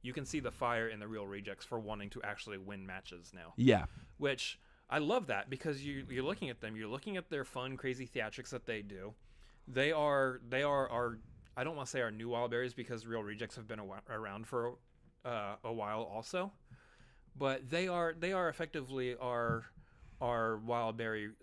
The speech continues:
Speaker 1: uh, replacement, so to speak, for the moment in time.
Speaker 2: Yeah,
Speaker 1: They're the only,
Speaker 2: which
Speaker 1: they, they, they stuck together.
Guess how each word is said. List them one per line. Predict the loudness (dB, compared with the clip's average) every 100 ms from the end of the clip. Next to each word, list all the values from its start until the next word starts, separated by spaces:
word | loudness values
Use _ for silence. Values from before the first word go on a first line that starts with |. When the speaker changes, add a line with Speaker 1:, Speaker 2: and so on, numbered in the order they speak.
| -4
Speaker 1:
uh, | -2 -2 -6 -10 -2
replacement, | 2 4 4 2 0 -8
so | -4 -4
to |
speak, | -2 -4 0
for | 2 4
the | 4
moment | 0 -2 -4
in | -8
time. | -10 -10 -10 -16 -20 -20 _ _
Speaker 2:
Yeah, | 4 6 6 6
Speaker 1:
They're | 6 8
the | 6
only, | 8
Speaker 2:
which | 10 8 6
Speaker 1:
they, | 2
they, | 4 4
they | 4 2
stuck | 2 4 4
together. | 2 0 2 4 4 2